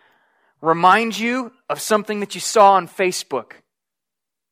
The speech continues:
He'll make you think of all kinds of, he'll, he'll make you think, "Oh, I need to, I need to schedule a dentist appointment."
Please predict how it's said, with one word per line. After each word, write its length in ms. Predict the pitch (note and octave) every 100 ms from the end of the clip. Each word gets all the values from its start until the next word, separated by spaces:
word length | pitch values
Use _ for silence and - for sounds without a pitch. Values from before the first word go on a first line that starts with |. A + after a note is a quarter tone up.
| _ _ _ -
He'll 140 | A3
make 300 | G#3+ A3 G#3+
you 100 | A3+
think 400 | - A#3 A#3 A3 -
of 160 | E3+
all 240 | F#3 G#3 A#3
kinds 280 | A3+ A3 F#3+
of, 60 |
he'll, 160 | F3 G#3+
he'll 180 | E3+ A#3
make 180 | A#3
you 80 | A3
think, 300 | G#3+ A#3 A3
"Oh, 80 | -
I 160 | F3+ F3+
need 160 | F#3 D#3+
to, 160 | E3+
I 40 | E3
need 160 | F#3
to 60 | D3+
schedule 440 | - - F3+ D3
a 60 | C3
dentist 440 | B2 E3 D3+ -
appointment." 520 | B2 - A#2+ G2+ G#2